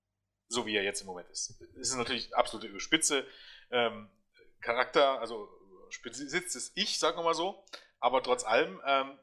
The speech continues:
gibt's da, glaub ich, Parallelen. Das gleiche wie bei Omega. Das fließt halt alles ineinander ein. Und man macht ihm halt dann quasi, äh, oder die holen alle das Beste aus diesen Charakteren raus. Es ist kein geschauspielerter Charakter.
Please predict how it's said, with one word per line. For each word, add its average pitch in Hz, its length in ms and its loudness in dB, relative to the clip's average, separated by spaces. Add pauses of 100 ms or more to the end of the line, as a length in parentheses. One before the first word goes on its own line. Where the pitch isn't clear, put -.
gibt's - 200 -10
da, 139 80 0
glaub 131 200 0
ich, 131 160 -2
Parallelen. 127 400 -2
Das 92 120 -10
gleiche 107 240 -2
wie 117 80 -6
bei 123 320 4
Omega. 156 340 -4 (240)
Das - 200 -6
fließt - 360 -2
halt 131 120 4
alles 131 280 -2 (120)
ineinander 127 400 2
ein. 139 160 2 (1600)
Und 104 240 -12
man 104 400 0
macht 104 260 2
ihm 110 120 -6
halt 107 180 4
dann 110 200 -4
quasi, 107 480 0
äh, 107 240 0
oder 101 180 -6
die 104 280 -6
holen 107 240 4
alle 104 240 -4
das 110 180 2
Beste 127 280 2
aus 101 120 -2
diesen 101 200 -8
Charakteren 95 400 -2
raus. 80 240 -6
Es - 120 -4
ist - 240 -2 (240)
kein 156 360 8 (260)
geschauspielerter 123 920 -4
Charakter. 117 480 -6